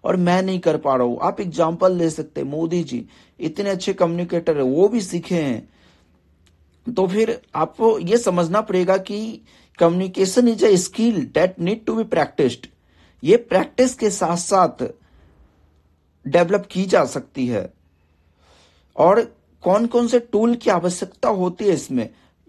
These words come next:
you need to be aware of that tools कि हम लोगों को कैसे एंगेज कर सकते हैं, जो कि हम आगे के पॉडकास्ट में ये सब डिस्कस भी करेंगे,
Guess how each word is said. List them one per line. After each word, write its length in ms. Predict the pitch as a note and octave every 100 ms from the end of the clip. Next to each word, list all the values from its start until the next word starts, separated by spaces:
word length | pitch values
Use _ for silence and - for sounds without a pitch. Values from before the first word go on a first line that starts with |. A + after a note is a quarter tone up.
| -
you 200 | D#3+ G#3+
need 220 | G#3+ C4+ C#4
to 120 | C4 A3+
be 80 | G3+
aware 300 | D#3 D#3 G3+
of 160 | E3+ D3+
that 240 | - F3+ F3+ -
tools 580 | F3 G3 D#3+ - - _ _ _ _
कि 100 | F#3+
हम 160 | F#3+ G3
लोगों 240 | F#3+ A3+
को 120 | A#3+
कैसे 400 | - F3+ E3+ -
एंगेज 400 | G3 E3+ F#3 G3+
कर 140 | - F3+
सकते 400 | E3 D3+ - C#3+
हैं, 300 | A2+ - - _ _ _ _ _ -
जो 120 | D3
कि 160 | F3 F#3+
हम 200 | F3+ F#3+
आगे 260 | D3+ D#3+
के 120 | F#3+ G3
पॉडकास्ट 580 | E3+ D#3+ D#3+ F3 F3
में 100 | F3+
ये 100 | F3
सब 200 | E3+ F#3
डिस्कस 440 | D#3 D3 - G#3+ G3+
भी 120 | G#3
करेंगे, 460 | F3 C#3 A#2+ A2